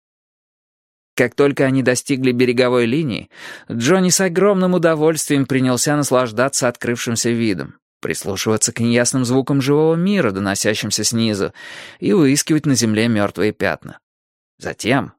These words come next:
когда на следующий день снова встало солнце,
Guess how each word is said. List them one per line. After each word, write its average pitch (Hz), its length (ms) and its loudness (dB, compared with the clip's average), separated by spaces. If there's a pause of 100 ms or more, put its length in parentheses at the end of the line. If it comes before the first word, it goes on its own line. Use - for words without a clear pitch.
когда 110 260 -2
на 117 140 0
следующий 120 420 -2
день 120 180 0
снова 131 360 0
встало 107 320 -2
солнце, 147 500 -4